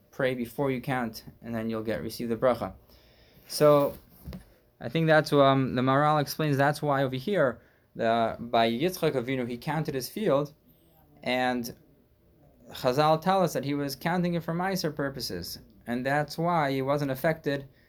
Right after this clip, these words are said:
and Hashem sent the bracha, even though he counted it and he was expecting one thing, and seemingly there was a miracle that it ended up being a hundred times that amount.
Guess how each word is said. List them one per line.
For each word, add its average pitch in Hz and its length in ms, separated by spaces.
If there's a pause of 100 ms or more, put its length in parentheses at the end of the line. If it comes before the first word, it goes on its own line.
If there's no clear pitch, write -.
(140)
and 117 220
Hashem 143 320
sent 143 240
the 123 80
bracha, 143 360
even 139 220
though 139 140
he 131 80
counted 151 420
it 127 40
and 123 140
he 127 60
was 113 100
expecting 151 460
one 196 260
thing, 151 320 (440)
and 127 200
seemingly 143 560 (440)
there 120 100
was 120 100
a 123 60
miracle 143 540
that 127 120
it - 160 (520)
ended 131 200
up 120 160
being 127 220
a 117 60
hundred 131 260
times 117 520 (520)
that 120 300
amount. 117 480